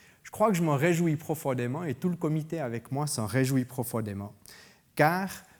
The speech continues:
nous avons pu mettre sur pied cet événement et là, il devient concret.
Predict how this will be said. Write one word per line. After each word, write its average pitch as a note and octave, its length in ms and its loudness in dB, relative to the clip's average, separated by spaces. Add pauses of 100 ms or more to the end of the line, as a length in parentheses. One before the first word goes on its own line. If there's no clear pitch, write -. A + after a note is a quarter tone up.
nous B2 200 -2
avons B2+ 280 -4
pu - 200 -10
mettre C#3+ 360 -4
sur - 220 -10
pied D3 160 -8
cet B2+ 260 -8
événement G2+ 420 -10 (180)
et A2+ 120 -4
là, A#2 240 -6 (260)
il A2 180 -2
devient A2 420 0 (320)
concret. A#2+ 460 -2